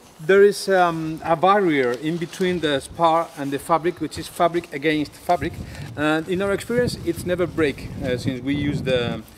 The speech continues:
the kite sleeve, uh, the, the spar sleeve. So, uh, feel free to make them yourself if you feel, uh, like you can sew it. It's pretty easy, actually. If not,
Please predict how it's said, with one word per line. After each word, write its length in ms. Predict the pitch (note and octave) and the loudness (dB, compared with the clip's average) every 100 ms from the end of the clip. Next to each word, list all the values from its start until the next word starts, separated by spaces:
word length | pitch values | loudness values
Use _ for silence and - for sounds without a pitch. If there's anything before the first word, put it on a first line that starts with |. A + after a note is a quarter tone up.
| - - - | -20 -20 -6
the 100 | C#3+ | -2
kite 280 | C#3 D3 C#3 | 0 0 -2
sleeve, 280 | - B2+ B2 | -2 -2 0
uh, 140 | C#3 | -2
the, 200 | C#3 C#3 | 0 -2
the 120 | C3+ C#3+ | -2 -4
spar 360 | - F3+ F3 | -4 -2 -2
sleeve. 300 | - C3+ B2 - - - - | -2 -4 -6 -8 -16 -16 -16
So, 460 | - - F#3 F3+ F#3 | -8 2 4 6 2
uh, 20 | E3+ - - - - - - - | -2 -6 -10 -10 -12 -12 -8 -4
feel 160 | A#3+ | -2
free 200 | - D4+ | -2 -2
to 140 | D#4 G#3+ | -4 -4
make 180 | G#3 G#3+ | -4 -2
them 400 | G#3 G3 F#3 E3+ - | -2 -2 -4 -6 -6
yourself 560 | F3 E3 - A3 A#3 - | -4 -2 0 0 0 -6
if 180 | D#3+ D#3 | -8 -6
you 120 | F3 | -6
feel, 360 | - F3+ F3 | 0 0 0
uh, 220 | F3 E3+ E3 | -2 -4 -6
like 260 | E3 D3+ | -6 -8
you 100 | E3+ | -10
can 380 | E3 E3+ D#3 D3+ - - - - | -8 -8 -6 -10 -16 -20 -20 -10
sew 180 | - | 0
it. 120 | F3+ F#3+ | 0 0
It's 200 | D3 - - - | -4 -10 -18 -16
pretty 220 | - F3 D3 | -8 -6 -4
easy, 380 | F3 G3+ F#3 | -6 -6 -6
actually. 420 | E3+ E3 G3+ G#3+ A3+ - - - | -8 -6 -4 -4 -4 -14 -20 -16
If 160 | D3+ D3+ | -10 -4
not, 200 | A3+ | -2